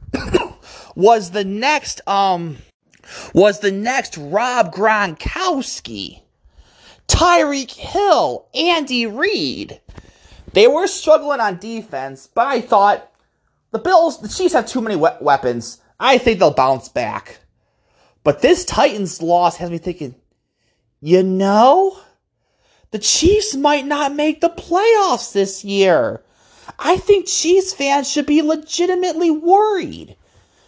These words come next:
Not just for the defense, but Patrick Mahomes playing hero ball, committing way too many interceptions. Has the league figured out Patrick Mahomes?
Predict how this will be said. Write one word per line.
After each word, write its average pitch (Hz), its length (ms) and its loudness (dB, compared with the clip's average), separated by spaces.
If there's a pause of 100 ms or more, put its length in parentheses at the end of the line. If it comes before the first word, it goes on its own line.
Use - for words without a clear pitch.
(160)
Not 415 240 0
just 349 160 -6
for 277 120 0
the 214 100 2
defense, 208 680 2
but 240 220 -2
Patrick 370 400 -2
Mahomes 294 520 2
playing 294 300 -2
hero 320 400 2
ball, 202 580 0 (300)
committing 262 400 0
way 403 240 2
too 349 180 4
many 320 200 2
interceptions. 269 1120 0 (560)
Has 233 240 4
the 247 80 4
league 285 340 0
figured 294 380 0
out 311 260 -2
Patrick 269 460 -4
Mahomes? 220 800 -2